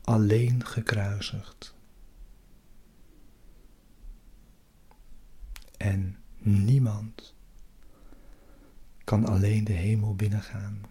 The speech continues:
Nee. We kunnen alleen samen,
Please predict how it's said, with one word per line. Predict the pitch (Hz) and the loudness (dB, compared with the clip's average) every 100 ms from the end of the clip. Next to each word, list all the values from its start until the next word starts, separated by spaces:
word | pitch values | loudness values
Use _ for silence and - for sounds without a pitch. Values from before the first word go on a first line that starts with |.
| - - - - - - - - - - - - - - - - - - - - - - - - - - - - - - - - - - - - - - - - - - - - | -18 -20 -20 -20 -20 -20 -20 -20 -20 -20 -20 -20 -20 -20 -20 -20 -20 -20 -20 -20 -20 -20 -20 -20 -20 -14 -14 -14 -18 -20 -20 -20 -20 -20 -20 -20 -20 -10 -10 -10 -16 -20 -20 -8
Nee. | 107 101 104 113 - - - - - - - - - - - - - - - - - - - - - - | -4 -4 -6 -12 -18 -20 -20 -20 -20 -20 -20 -20 -20 -20 -20 -20 -20 -20 -20 -20 -20 -20 -20 -20 -14 -8
We | - | -8
kunnen | - 113 117 | 2 2 2
alleen | 113 98 104 117 117 110 - - - - - - - | 2 4 4 2 0 -2 -2 -2 -4 -12 -16 -18 -18
samen, | - - - 107 104 110 104 | -8 -2 0 2 2 0 0